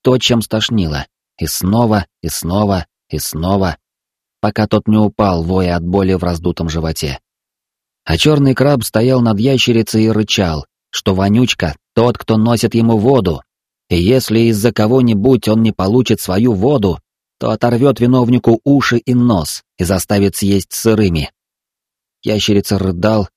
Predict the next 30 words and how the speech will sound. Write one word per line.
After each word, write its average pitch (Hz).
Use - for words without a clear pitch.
целовал 98
крабу 101
ноги 101
и 95
клялся, 107
что 95
больше 107
никогда 104
не 110
поднимет 104
руку 107
на 101
Вонючку. 98
Об 123
этом 135
Вонючке 139
рассказала 127
тётя 120
Ойна, 80
которая 98
в -
тот 101
момент 101
совершенно 104
случайно 104
собирала 101
фрукты 104
для 92
настоящих 87
людей. 78